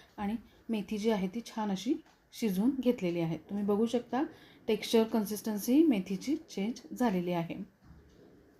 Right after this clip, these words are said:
तर आता मेथी आपली छान मस्त शिजली. आता आपण हे साईडला करूयात आणि आता फोडणीची तयारी करूयात.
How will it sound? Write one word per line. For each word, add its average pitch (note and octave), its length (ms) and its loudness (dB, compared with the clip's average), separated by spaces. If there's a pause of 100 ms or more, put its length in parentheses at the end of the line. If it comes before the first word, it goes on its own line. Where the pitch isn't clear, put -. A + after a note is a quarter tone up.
(1700)
तर B3 60 4
आता - 360 2
मेथी B3 340 4
आपली A#3+ 180 2 (120)
छान A#3+ 240 4 (160)
मस्त A3 320 -2
शिजली. G3+ 320 0
आता G#3+ 180 -2
आपण G#3 180 -4
हे A#3+ 80 2
साईडला G3 400 0
करूयात A3+ 360 2 (340)
आणि G3 200 -2
आता G3+ 160 -4
फोडणीची F#3+ 580 0 (140)
तयारी F#3 260 0
करूयात. F3 320 -4